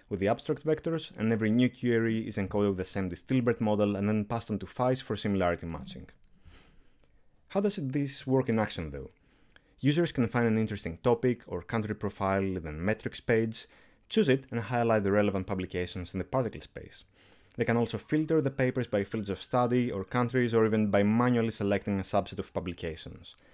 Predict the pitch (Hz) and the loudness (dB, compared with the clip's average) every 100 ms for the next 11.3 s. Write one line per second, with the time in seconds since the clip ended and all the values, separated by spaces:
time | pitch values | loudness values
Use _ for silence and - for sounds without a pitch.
0 | _ _ - 110 127 196 208 139 120 110 | _ _ -2 2 4 4 2 0 -2 0
1 | 110 113 107 101 98 92 95 107 120 110 | 0 2 2 2 0 -2 -2 0 0 -2
2 | - 110 101 - - 139 156 170 107 104 | -4 -4 -6 -6 -2 0 0 -2 -2 0
3 | 101 98 87 135 135 135 127 117 117 110 | 0 0 -4 -2 -2 -2 -4 0 2 0
4 | 104 95 92 92 80 76 76 - - _ | 0 0 0 0 -2 -8 -10 -14 -20 _
5 | _ _ _ _ _ _ - 165 147 127 | _ _ _ _ _ _ -4 2 8 8
6 | 127 131 - - - - 135 135 135 - | 8 4 -4 -20 -20 -4 2 4 2 0
7 | 113 147 147 139 110 101 127 117 - 101 | -2 0 0 0 -2 0 -2 -2 -4 -2
8 | 107 101 98 95 90 101 131 135 123 104 | 0 0 0 -2 -4 4 4 4 0 -4
9 | - 120 110 110 104 113 110 110 107 98 | 0 2 4 4 4 2 2 2 0 0
10 | 98 101 95 90 85 87 - 92 - 78 | 0 2 0 0 -4 -4 -4 -4 -4 -12
11 | 78 - | -12 -14